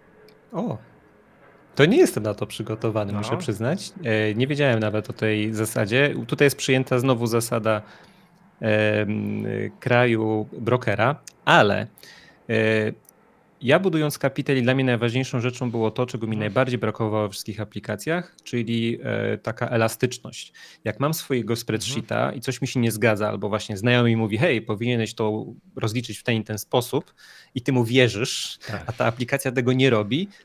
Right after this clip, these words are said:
Speaker 1: to, to nic z tym nie zrobisz. Musisz to jakby
Speaker 2: Tak.
Speaker 1: robić ręcznie. E, więc mi zależało, żeby w Capitali jak najwięcej rzeczy dało się mimo wszystko zrobić ręcznie. I tutaj na przykład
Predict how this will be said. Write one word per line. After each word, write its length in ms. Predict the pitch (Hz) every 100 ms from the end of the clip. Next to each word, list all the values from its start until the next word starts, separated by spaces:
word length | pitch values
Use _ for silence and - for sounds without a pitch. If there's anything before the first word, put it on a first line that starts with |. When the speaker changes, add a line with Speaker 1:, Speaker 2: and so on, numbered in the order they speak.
| _ -
Speaker 1:
to, 220 | 160 175 165 -
to 80 | 190
nic 180 | 190 -
z 40 |
tym 160 | 175 175
nie 100 | 165
zrobisz. 420 | 156 107 101 -
Musisz 280 | 131 - -
to 240 | 127 123
jakby 140 | 120
Speaker 2:
Tak. 160 | 120 117
Speaker 1:
robić 260 | 113 113 -
ręcznie. 420 | 107 101 - 107 _ - - _
E, 280 | 120 117 117
więc 260 | 110 110 -
mi 60 |
zależało, 400 | 185 170 156 160
żeby 180 | 147 135
w 40 | -
Capitali 500 | 131 - 143 131 107
jak 280 | 131 143 -
najwięcej 480 | 135 123 127 120 113
rzeczy 240 | 120 117
dało 280 | 107 110 107
się 160 | - 110
mimo 240 | 107 107
wszystko 360 | - 113 - 101
zrobić 400 | 107 98 - -
ręcznie. 500 | 95 - 151 165 160
I 80 | 120
tutaj 380 | - 196 107 101
na 100 | 101
przykład 600 | - 110 - 110 -